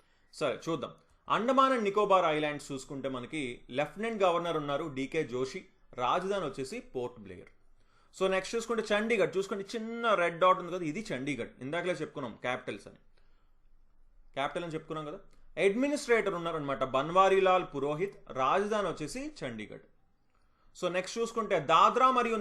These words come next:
నాగర్ హవేలీ and డామన్ and, డామన్ మరియు డియు చూసుకోండి. ఇది ఇక్కడ ఒక చిన్న సర్కిల్, ఇక్కడ ఒక చిన్న సర్కిల్ ఉంది కదా, ఈ రెండు కలిపి ఇదన్నమాట. అడ్మినిస్ట్రేటర్ వచ్చేసి ప్రఫుల్ పటేల్, రాజధాని వచ్చేసి డామన్ అండి. So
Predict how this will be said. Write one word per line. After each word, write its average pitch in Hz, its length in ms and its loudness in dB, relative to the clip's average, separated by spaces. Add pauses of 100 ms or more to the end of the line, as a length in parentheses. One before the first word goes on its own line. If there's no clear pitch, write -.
నాగర్ 185 320 4
హవేలీ 190 400 2 (140)
and 160 120 -4 (140)
డామన్ 196 340 2
and, 196 140 -4 (260)
డామన్ 190 340 0 (100)
మరియు 156 200 -2 (140)
డియు 156 180 0 (240)
చూసుకోండి. 147 380 -8 (420)
ఇది 165 160 -6 (140)
ఇక్కడ 160 220 -2
ఒక 165 120 -2
చిన్న 165 180 -6
సర్కిల్, 175 280 -2
ఇక్కడ 160 160 0
ఒక 160 100 -4
చిన్న 151 160 -6
సర్కిల్ 139 220 -4
ఉంది 135 120 -6
కదా, 190 120 0
ఈ 143 100 -4
రెండు 139 200 -6 (120)
కలిపి 131 260 -6 (260)
ఇదన్నమాట. 98 380 -16 (680)
అడ్మినిస్ట్రేటర్ 220 680 -2
వచ్చేసి 170 280 -4 (140)
ప్రఫుల్ 175 420 -2
పటేల్, 143 360 -4 (760)
రాజధాని 220 540 2
వచ్చేసి 147 300 -6 (160)
డామన్ 117 440 -6
అండి. 92 140 -20 (1120)
So - 80 -2